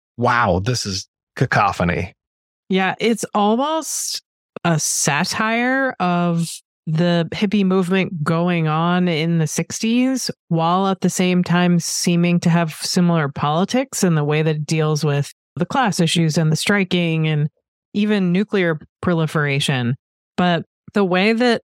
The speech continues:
Speaker 2: the film depicts them in all of their sixties fashion glory,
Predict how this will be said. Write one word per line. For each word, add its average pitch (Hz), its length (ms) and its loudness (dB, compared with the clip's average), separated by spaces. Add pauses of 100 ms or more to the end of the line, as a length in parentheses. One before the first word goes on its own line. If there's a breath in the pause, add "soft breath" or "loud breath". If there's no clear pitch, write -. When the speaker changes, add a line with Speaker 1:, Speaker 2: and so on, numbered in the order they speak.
(140)
Speaker 2:
the 185 220 0
film 175 580 2
depicts - 640 -4
them 160 600 0 (480)
in 165 180 2
all 165 360 0
of 156 160 -4
their 165 260 2 (760 soft breath)
sixties 170 880 0
fashion 156 920 0
glory, 151 920 0